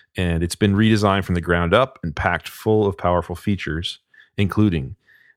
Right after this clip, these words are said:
uh, the FreshBooks dashboard that has been curated to answer the one burning question for any small business owner.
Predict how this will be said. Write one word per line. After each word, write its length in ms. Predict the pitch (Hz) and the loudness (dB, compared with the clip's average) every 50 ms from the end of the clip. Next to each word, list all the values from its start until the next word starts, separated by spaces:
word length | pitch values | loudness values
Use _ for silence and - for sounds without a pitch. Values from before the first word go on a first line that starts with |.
| _ _ - | _ _ -6
uh, 300 | 71 76 76 69 67 64 | -4 -2 -2 -2 -2 -4
the 100 | 76 87 | -6 -4
FreshBooks 580 | - - 90 - - - - 101 - - - | -2 0 0 0 0 -2 -2 -2 -2 -4 -2
dashboard 640 | - - 98 113 110 - - - 50 - - - - - _ _ _ _ _ _ _ _ - - - _ _ _ _ | 0 2 2 2 -2 -8 -12 -12 -10 -10 -10 -10 -12 -16 _ _ _ _ _ _ _ _ -20 -20 -20 _ _ _ _
that 140 | - 95 87 | -2 0 0
has 140 | 92 90 87 | 0 0 0
been 160 | - 95 90 | 0 -2 -2
curated 500 | - - - 104 104 101 95 87 85 82 | -2 -2 0 2 4 4 4 4 0 -2
to 160 | - - - | -4 -6 -4
answer 340 | 85 87 87 87 - - 90 | -2 -2 -2 -2 -2 -2 -2
the 120 | 82 85 82 | -2 -2 -2
one 300 | 80 90 98 95 95 92 | -2 0 0 0 0 0
burning 300 | 92 92 90 90 90 85 | 2 2 2 2 0 -2
question 520 | - 98 92 85 - - 82 80 76 80 | -2 -2 -2 -2 -4 -6 -6 -6 -6 -6
for 260 | 82 - 80 - - | -8 -8 -8 -6 -4
any 140 | 85 87 85 | -4 -4 -4
small 280 | - - - 85 85 82 | -4 -4 -4 -4 -4 -4
business 380 | 76 82 78 - - - - | -4 -6 -8 -8 -8 -10 -10
owner. 300 | 78 65 - - - - | -10 -12 -12 -14 -18 -20